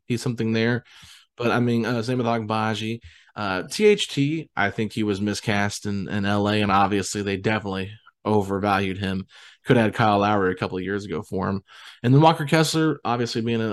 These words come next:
a first-round pick this year that was traded from Minnesota. So, I mean,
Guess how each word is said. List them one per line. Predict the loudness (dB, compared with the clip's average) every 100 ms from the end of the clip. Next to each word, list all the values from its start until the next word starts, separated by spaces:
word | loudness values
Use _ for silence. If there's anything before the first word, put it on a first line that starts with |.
| -6
a | -4
first-round | -2 -2 -4 -2
pick | -4 -2
this | -4 -4
year | -4 -4 -4 _ _ _ -8
that | -6
was | -4 -6
traded | 0 2 2 0
from | 0
Minnesota. | 0 0 2 2 2
So, | 2
I | 2
mean, | 2 0